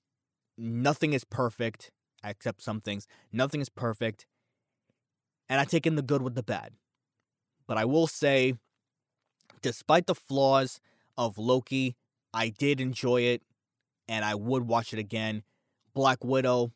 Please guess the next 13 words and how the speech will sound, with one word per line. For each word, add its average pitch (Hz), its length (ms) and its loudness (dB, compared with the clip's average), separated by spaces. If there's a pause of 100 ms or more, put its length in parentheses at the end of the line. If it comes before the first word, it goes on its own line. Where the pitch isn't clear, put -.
(340)
not 117 280 -4
so 107 160 -8
much. 85 320 -16 (340)
WandaVision, 139 760 0 (240)
yes, 120 580 0 (120)
except 117 320 -6
the 120 80 -4
last 117 280 -2
episode. 113 520 -4 (340)
Falcon 135 260 0
and 131 100 -2
Winter 123 200 -6
Soldier, 127 640 -2